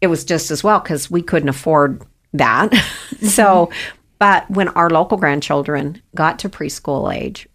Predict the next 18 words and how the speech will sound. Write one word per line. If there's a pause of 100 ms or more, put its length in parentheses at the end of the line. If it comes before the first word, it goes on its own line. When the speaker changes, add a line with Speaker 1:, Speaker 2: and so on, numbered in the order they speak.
(640)
Speaker 1:
you
know,
we
went
to
their
parents
and
said,
"Hey, (1000)
we
know
you
go
to
a
different
church,